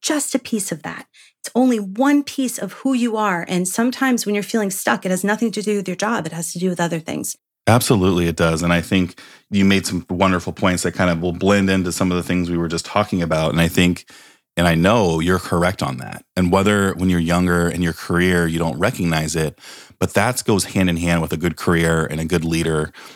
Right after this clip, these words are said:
Speaker 2: All of those things you just mentioned, right? And I wrap up this article, which I haven't released yet, but I wrap up the article talking about how I found this leadership that worked for me. And what made that leadership wonderful was, well, number one, they saw me as a person.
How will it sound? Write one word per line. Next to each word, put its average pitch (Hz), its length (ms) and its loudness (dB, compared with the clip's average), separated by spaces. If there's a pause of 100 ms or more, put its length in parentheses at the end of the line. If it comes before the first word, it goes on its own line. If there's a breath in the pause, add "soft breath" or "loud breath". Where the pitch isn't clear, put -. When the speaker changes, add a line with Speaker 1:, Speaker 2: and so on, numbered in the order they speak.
(180 loud breath)
Speaker 2:
All 98 140 4
of 101 80 2
those 95 140 2
things 92 220 0
you 87 40 -2
just 82 200 0
mentioned, 82 440 0
right? 85 300 0
And 87 120 2
I 85 260 2 (360 loud breath)
wrap 98 260 2
up 95 120 0
this 170 160 -2
article, 82 640 0
which 90 220 -2
I 85 60 0
haven't 87 240 0
released 90 360 2
yet, 82 240 0
but 87 100 2
I 85 40 4
wrap 95 260 0
up 110 120 -4
the - 80 -2
article 85 520 0
talking 101 460 0
about 80 380 0
how 85 180 0
I 80 80 -2
found 107 480 0
this 90 220 -2
leadership 82 580 -4 (120)
that 80 180 -2
worked 98 240 0
for 82 160 0
me. 80 280 -4 (420 loud breath)
And 92 120 2
what 107 160 2
made 104 200 2
that 90 120 0
leadership 87 360 -2
wonderful 90 600 2
was, 82 320 -2 (160)
well, 92 140 0
number 95 240 4
one, 90 320 2
they 82 80 0
saw 87 280 0
me 95 160 2
as 80 120 -2
a - 80 -8
person. - 600 -8